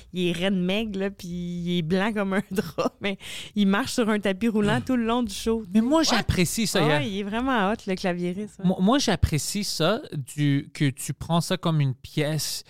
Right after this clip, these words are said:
Speaker 2: puis tu, tu mets de l'effort,
Speaker 1: Ah
Speaker 2: c'est
Speaker 1: ouais,
Speaker 2: une
Speaker 1: c'est
Speaker 2: show.
Speaker 1: fou.
Speaker 2: Parce que, tu sais, le monde, il, il, il paye pour ça.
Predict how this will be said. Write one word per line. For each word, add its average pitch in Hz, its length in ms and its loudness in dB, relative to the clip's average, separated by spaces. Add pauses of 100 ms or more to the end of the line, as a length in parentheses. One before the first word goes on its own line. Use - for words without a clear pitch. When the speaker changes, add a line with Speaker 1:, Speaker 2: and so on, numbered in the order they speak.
(240)
Speaker 2:
puis 143 120 0
tu, 135 240 -4
tu - 160 -6
mets 151 120 4
de 143 120 0
l'effort, 151 580 4
Speaker 1:
Ah 208 100 0
Speaker 2:
c'est 247 60 2
Speaker 1:
ouais, 139 120 4
Speaker 2:
une 135 80 0
Speaker 1:
c'est - 180 -4
Speaker 2:
show. 156 360 4
Speaker 1:
fou. 214 60 -6 (160)
Speaker 2:
Parce 147 160 -6
que, 156 220 0
tu 147 120 -12
sais, 247 100 -2
le 214 120 0
monde, 220 260 2
il, 170 80 -2
il, 127 680 -4 (520)
il 143 80 -20 (100)
paye 196 160 4
pour 127 200 -6
ça. 185 220 0